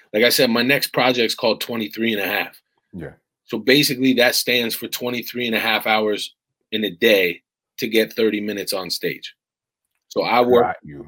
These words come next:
Speaker 1: I work for twenty-three and a half hours just to get that thirty minutes.
Speaker 2: Got you, got you. Because that's what, since we're there, let's get into this new project that you have coming up right now, because that was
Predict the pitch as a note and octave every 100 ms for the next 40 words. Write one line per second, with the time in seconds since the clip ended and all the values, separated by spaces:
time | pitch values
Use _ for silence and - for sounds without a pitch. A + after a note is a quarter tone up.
0 | G#2 A2+ A2+ B2+ - A2 F#2 A2 A#2 A2
1 | A#2+ A#2 A2 A2+ A2+ G#2+ F#2 F#2 F2+ G#2+
2 | F#2+ F#2 G2 G2 F#2 - G2 F#2 A2 F2
3 | - - _ _ _ _ _ - E2+ D#2
4 | - C#2+ - _ - F#2 - F2 G2 -
5 | F#2+ A2 B2 A#2+ A#2+ - C3+ B2 - G2
6 | F2 B2+ B2+ - - - A#2 C3+ B2+ D3+
7 | E3+ F#2 F2 G2+ F#2+ - F#2 A2+ F2+ E2+
8 | F#2 F2 - F#2+ F#2 F2+ - F2+ G2+ F#2
9 | F2+ A2 E2+ B2+ D3+ C3 A#2+ - -